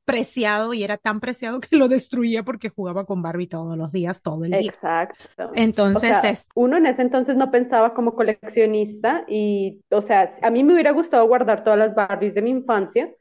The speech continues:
Speaker 2: pero desgraciadamente no lo hice, solo rescaté dos.
Speaker 1: Oh, bueno. Y entonces, pues, digamos, ¿tú cuál crees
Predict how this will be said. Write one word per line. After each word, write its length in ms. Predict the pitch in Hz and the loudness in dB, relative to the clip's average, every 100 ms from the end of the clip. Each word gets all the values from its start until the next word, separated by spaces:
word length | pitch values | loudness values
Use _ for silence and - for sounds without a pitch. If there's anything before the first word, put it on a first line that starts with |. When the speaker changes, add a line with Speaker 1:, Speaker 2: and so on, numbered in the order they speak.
| - | 0
Speaker 2:
pero 640 | 220 214 208 202 180 - - | 2 2 2 2 0 -6 -20
desgraciadamente 960 | 170 208 202 202 202 190 185 196 202 | -4 -4 -2 -4 0 -2 0 -2 -2
no 160 | 190 180 | -2 0
lo 120 | 185 | 0
hice, 340 | 220 208 240 - _ | -2 -4 -8 -8 _
solo 200 | 214 208 | 0 0
rescaté 400 | 214 220 220 185 | 0 -4 -2 -2
dos. 140 | 190 208 - | -4 -8 -4
Speaker 1:
Oh, 760 | 226 190 180 170 165 160 160 175 _ | 0 2 0 -4 -8 -10 -14 -18 _
bueno. 480 | 214 208 196 202 208 - - | -4 -2 -2 -4 -6 -8 0
Y 180 | 302 294 | 0 2
entonces, 520 | 285 285 294 294 381 | 0 4 2 2 -2
pues, 280 | 302 269 - - | 0 -2 -4 -4
digamos, 480 | 320 320 330 392 | 0 0 0 -2
¿tú 160 | 370 339 | -4 -6
cuál 220 | 339 339 | 0 -2
crees 520 | 339 311 311 311 - | 0 0 2 0 -4